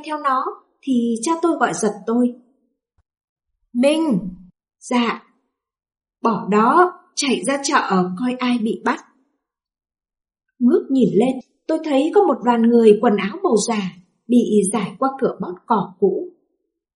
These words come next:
Tôi nhảy xuống, nước ngập đến gối. Tôi đi theo cây cầu ngầm, qua con đường đá. Con đường trước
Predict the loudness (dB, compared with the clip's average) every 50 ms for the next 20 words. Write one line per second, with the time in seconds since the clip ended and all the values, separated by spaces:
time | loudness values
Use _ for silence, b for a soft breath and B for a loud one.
0 | _ _ _ _ _ _ _ _ 0 2 4 4 4 4 4 2 2 -2 4 6
1 | 6 6 6 4 0 -6 -10 -12 _ 2 2 2 2 2 -2 -6 -2 2 2 4
2 | 4 4 4 4 4 4 4 0 -2 -4 _ _ _ _ _ _ _ _ _ _
3 | _ -6 -4 -2 -2 -2 -2 -2 -4 -4 -4 -4 -6 -6 -4 -6 -6 -4 -2 0
4 | 2 2 4 2 2 0 0 -2 -2 -4 -8 -12 -16 _ _ _ -6 -4 -2 -2
5 | -4 -4 -4 -4 -2 0 2 0 0 0 -2 -4 -2 -4 -4 -4 -8 -12 -14 -20
6 | _ _ _ _ _ _ _ _ _ _ _ -4 -2 0 2 4 6 6 6 6
7 | 4 2 4 4 4